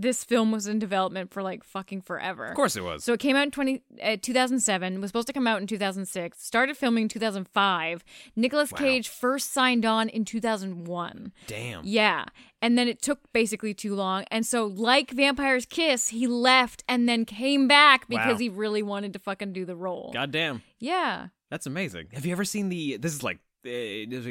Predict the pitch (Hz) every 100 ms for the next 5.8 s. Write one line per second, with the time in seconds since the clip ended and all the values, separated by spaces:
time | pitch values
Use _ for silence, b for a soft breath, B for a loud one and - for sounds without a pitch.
0 | - 254 302 349 554 392 311 - 277 269
1 | 240 214 220 185 196 196 196 180 180 180
2 | - 151 190 190 185 214 330 - b b
3 | b 202 - 254 269 247 247 220 254 -
4 | 294 269 262 240 240 214 269 269 277 285
5 | 269 233 233 254 240 233 233